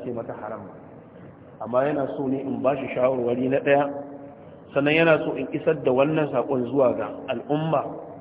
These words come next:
ƴan uwansu wanda suke aikin gwamnati su yadda cewa arziki Allah ne ke iya wa mutum, ba dabara ka ba wayanka ba. In ka ɗauki hanya ta dabara da wayo, kai kanka za ka yi ta ƙara ma matsala ne.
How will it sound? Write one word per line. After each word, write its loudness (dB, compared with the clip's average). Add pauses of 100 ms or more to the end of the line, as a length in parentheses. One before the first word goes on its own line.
(440)
ƴan 0 (120)
uwansu -2 (600)
wanda -4
suke -6
aikin -6
gwamnati -4 (140)
su -10
yadda -2
cewa -2
arziki -4
Allah -2
ne -2
ke -10
iya -6
wa -2
mutum, -10 (800)
ba 2
dabara 4
ka -2
ba 4
wayanka 2
ba. -8 (500)
In 4
ka 4
ɗauki 4
hanya 4
ta 2
dabara 6
da 2
wayo, 4
kai 0 (160)
kanka 2
za 2
ka -4
yi -2
ta -4
ƙara 4
ma 0
matsala -4
ne. -10